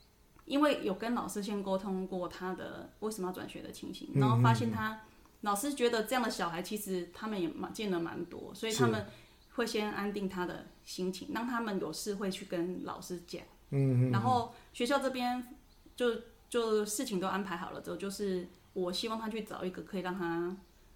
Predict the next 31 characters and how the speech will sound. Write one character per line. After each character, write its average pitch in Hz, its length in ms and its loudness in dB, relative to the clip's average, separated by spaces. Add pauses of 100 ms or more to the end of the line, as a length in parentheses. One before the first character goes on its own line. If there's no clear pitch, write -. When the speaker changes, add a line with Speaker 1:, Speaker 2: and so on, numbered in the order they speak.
(440)
Speaker 1:
呃， 170 500 -2 (440)
静 330 160 12
不 277 80 6
下 285 160 6
来， 185 260 6
可 202 140 0
是 247 100 0
他 277 180 0
可 247 80 4
以 196 80 4 (100)
坐， - 320 -2 (240)
坐 277 220 8
下 247 220 6
来， 175 340 2 (160)
就 254 100 -2
像 240 240 4
画 254 160 4
画 226 160 4
这 190 140 -2
样 165 160 2
的， - 320 -10 (500)
的， 185 140 -2
的 170 280 -4 (300)
事 - 220 -4
情 - 240 -10
嘛。 - 120 -6
Speaker 2:
嗯， 147 140 8
Speaker 1:
然 131 120 8
后 123 200 10
Speaker 2:
嗯， 117 120 4
嗯。 113 200 0